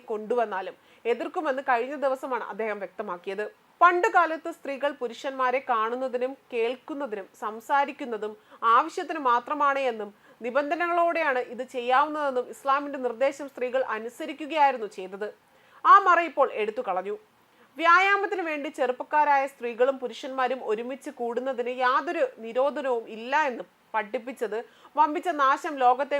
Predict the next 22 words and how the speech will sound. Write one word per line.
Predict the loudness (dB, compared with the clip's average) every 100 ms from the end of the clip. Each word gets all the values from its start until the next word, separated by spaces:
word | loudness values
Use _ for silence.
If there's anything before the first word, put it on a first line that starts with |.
| -2
ഉണ്ടാക്കുന്നുവെന്നാണ് | 4 4 4 -4 -2 0 -2 -2 -8
കേൾവി. | -8 -6 -10 -14 _ _ _ _ _
ഞാൻ | 0 2 4
കാണാൻ | 6 6 4 0
പോയിട്ടില്ല, | -4 -4 -4 -4 -4 _ _ _ -2
കേൾക്കുന്നതൊന്നും | 0 0 0 -2 -2 -2 -4 -2
ശരിയല്ല | -2 0 0 4 2
എന്ന് | 2 -2
മറുപടി | 0 0 -2 -4
പറയും. | -8 -10 _ _ _ _
ചെറുപ്പക്കാരെ | 0 0 -2 4 4 2 -6
തിരിച്ചുവിടുന്ന | -8 -8 -6 -4 -2 -2 -2
വഴിയാണിത്. | -2 -2 -6 -6 -10 -12 _ _ _ 4
കാന്തപുരം | 6 4 0 -4 -4
വിമർശിച്ചത് | -6 -6 -6 -14 -12 -12 -10
ഇങ്ങനെയാണ്. | -8 -6 -6 -6 -12 _ _ -20 -6
മേക്ക് | -6 -6 -4
സെവനെതിരെ | -2 0 -2 -4 -2 -2 -2 -4
നേരത്തെയും | -4 -2 -4 -6 -6 -8 -10
സുന്നി | -12 -10 -10 -4
കാന്തപുരം | -4 -2 -4 -2 -4
വിഭാഗം | 0 0 0